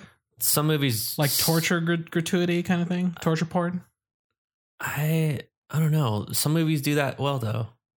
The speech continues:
Speaker 1: Um, what movie am I thinking of that did, like, fucked up really well? It was, it,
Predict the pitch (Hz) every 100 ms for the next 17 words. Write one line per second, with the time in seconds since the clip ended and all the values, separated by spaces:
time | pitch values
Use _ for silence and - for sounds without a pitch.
0 | _ _ - 110 104 101 101 101 110 -
1 | - 127 131 135 120 107 104 98 92 -
2 | 90 90 92 - - _ _ _ _ _
3 | - 110 110 101 98 - _ _ _ _
4 | _ - 98 - - 101 - 92 - 92
5 | 98 92 95 92 87 - 123 113 - 120
6 | 117